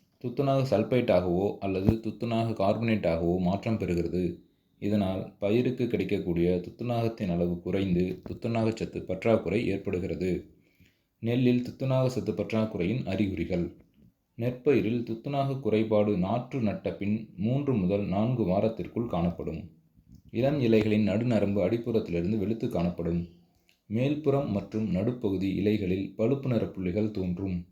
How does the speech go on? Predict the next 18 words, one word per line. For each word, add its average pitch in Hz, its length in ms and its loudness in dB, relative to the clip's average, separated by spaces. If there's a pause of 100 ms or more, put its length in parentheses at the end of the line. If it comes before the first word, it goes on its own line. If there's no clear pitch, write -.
(680)
இப்புள்ளிகள் 123 760 0
ஒன்று 131 300 2
சேர்ந்து 95 640 0
இலை 131 280 2
முழுவதும் 98 720 0
பழுப்படைந்து 104 720 0
காய்ந்துவிடும். 95 720 0 (840)
சிம்புகளின் 143 520 4
எண்ணிக்கை 90 440 2
குறையும். 87 540 -2 (640)
பயிர்கள் 117 440 2
சீராக 127 520 0
வளராமல் 87 680 0
திட்டு 131 280 -6
திட்டாக 95 640 -2
வளர்ச்சி 117 380 0
குன்றி 92 320 -4
காணப்படும். 98 560 -2